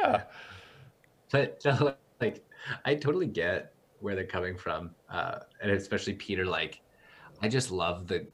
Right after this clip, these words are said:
Speaker 2: cojones on this guy to just take, like, just call them the Messiah and take him aside and be like, "Dude, you're getting this wrong. Uh,
Speaker 1: Mm-hmm.
Speaker 2: just a heads up."
Speaker 1: Yeah, he goes for it. Like, he's the kid, he's the kid in class who we all made fun of.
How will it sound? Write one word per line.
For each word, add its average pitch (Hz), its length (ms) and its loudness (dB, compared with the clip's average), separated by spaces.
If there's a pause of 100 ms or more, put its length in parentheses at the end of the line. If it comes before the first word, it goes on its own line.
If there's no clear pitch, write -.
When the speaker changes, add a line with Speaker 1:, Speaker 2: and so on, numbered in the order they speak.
(140)
Speaker 2:
cojones 90 560 -2
on 85 140 -4
this 87 120 -4
guy 87 220 -2
to 90 100 0
just 95 300 -6
take, 92 420 -4 (340)
like, 95 320 -4 (600)
just 120 280 2
call 107 200 2
them 110 200 4
the 107 60 6
Messiah 107 680 2 (180)
and 113 160 2 (120)
take 104 280 2
him 123 120 2
aside 101 260 0
and 110 100 -4
be 117 60 0
like, 95 120 -2 (380)
"Dude, 104 160 0
you're 104 80 -2
getting 123 160 4
this - 120 -2
wrong. 82 600 -2 (180)
Uh, 107 60 -2 (340)
Speaker 1:
Mm-hmm. 147 220 -4 (180)
Speaker 2:
just 104 180 -8
a 101 40 -6
heads 95 200 0 (120)
up." - 160 -8 (400)
Speaker 1:
Yeah, 123 460 10 (260)
he 139 160 8
goes 135 340 12
for 117 280 12
it. 104 180 8
Like, 117 280 12
he's 151 240 2
the 147 80 0
kid, 139 360 10
he's 156 220 4
the 214 60 0
kid 202 240 10
in 175 100 6
class 131 520 12
who 143 140 8
we 123 80 10
all 117 180 12
made 120 240 6
fun 120 240 8
of. 101 240 2